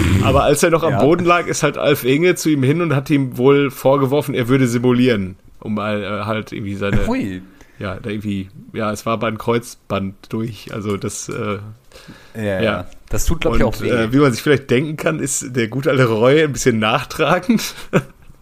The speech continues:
Speaker 1: Und
Speaker 2: Ja.
Speaker 1: hat sich dann einfach mal irgendwie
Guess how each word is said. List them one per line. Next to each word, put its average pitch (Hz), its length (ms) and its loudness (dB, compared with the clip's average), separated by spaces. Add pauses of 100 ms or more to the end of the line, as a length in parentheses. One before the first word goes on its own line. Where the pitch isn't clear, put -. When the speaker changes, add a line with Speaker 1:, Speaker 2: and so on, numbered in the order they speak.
(800)
Speaker 1:
Und 156 120 2
Speaker 2:
Ja. 127 40 -2
Speaker 1:
hat 151 160 2
sich 156 180 2
dann 165 120 2
einfach 156 220 4
mal 139 200 4
irgendwie 131 300 0